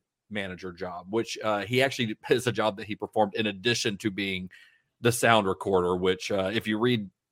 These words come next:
Bob Mayer's book, uh, sounded like, uh, he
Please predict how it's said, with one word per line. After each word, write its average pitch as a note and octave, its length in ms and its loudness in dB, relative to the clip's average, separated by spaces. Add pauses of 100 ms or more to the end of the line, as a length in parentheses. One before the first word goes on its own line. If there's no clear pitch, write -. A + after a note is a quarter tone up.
(240)
Bob G#2 260 8
Mayer's G2 360 2
book, G2 360 6 (360)
uh, G2 140 4
sounded C3+ 400 8
like, A2 280 8
uh, G#2+ 240 8
he C3 280 0